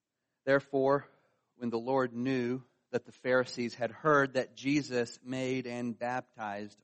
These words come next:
more disciples than John, though Jesus himself did not baptize, but his disciples, he left Judea and departed again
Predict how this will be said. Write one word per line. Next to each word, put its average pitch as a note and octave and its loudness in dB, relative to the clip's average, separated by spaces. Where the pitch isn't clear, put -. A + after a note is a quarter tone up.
more A#2+ -2
disciples G#2+ -8
than G#2+ -14
John, A2+ -2
though A2+ -2
Jesus G#2+ -6
himself G2 -6
did G#2 -20
not G2 -8
baptize, F#2+ -8
but F#2 -16
his F2 -18
disciples, F#2+ -14
he C#3 2
left D3 4
Judea C3 -2
and A#2 -4
departed A#2 0
again A#2 -4